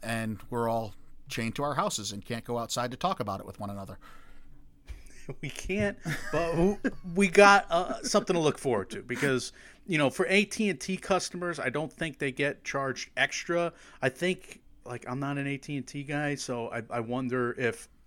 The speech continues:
Speaker 2: you know, I will. Anyway, I, at worst, it's, like, five bucks a month 'cause H B O's ten, right?
Speaker 1: Something
Speaker 2: So,
Speaker 1: like that, yeah.
Speaker 2: yeah, so it's worth doing. Still, they always get you to pay more, don't they? They
Speaker 1: Oh,
Speaker 2: always get, it's
Speaker 1: that's
Speaker 2: always like,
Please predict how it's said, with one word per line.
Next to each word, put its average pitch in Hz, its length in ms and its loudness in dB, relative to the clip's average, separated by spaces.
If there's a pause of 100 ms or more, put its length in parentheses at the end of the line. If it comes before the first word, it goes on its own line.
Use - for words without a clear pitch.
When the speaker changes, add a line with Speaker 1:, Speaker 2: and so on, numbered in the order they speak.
(100)
Speaker 2:
you 127 140 -4
know, 104 240 -6 (220)
I 143 140 2
will. 190 340 4 (360)
Anyway, 107 520 4
I, 123 140 4 (460)
at 185 140 12
worst, 202 340 12
it's, 147 140 -4
like, 127 220 0
five 120 260 0
bucks 107 240 -6
a 110 40 -10
month 107 220 -8
'cause 110 140 -12
H 117 180 -8
B 120 120 -4
O's 107 160 -6
ten, 101 320 -10
right? 113 240 -6 (280)
Speaker 1:
Something 120 280 4
Speaker 2:
So, 110 40 0
Speaker 1:
like 101 120 -2
that, 98 180 -6
yeah. 98 220 -8 (140)
Speaker 2:
yeah, 101 240 -4
so 160 180 -6
it's - 100 -10
worth 135 420 2
doing. 113 580 -4 (380)
Still, 104 360 -8
they 104 140 -4
always 185 260 -2
get - 240 -10
you 117 40 -8
to 113 40 -8
pay 113 220 2
more, 101 280 -6
don't 107 260 -4
they? 95 200 -12 (260)
They 131 60 2
Speaker 1:
Oh, 165 220 6
Speaker 2:
always 143 500 -4
get, 135 280 2
it's 143 120 8
Speaker 1:
that's 170 100 6
Speaker 2:
always 202 280 6
like, 160 260 0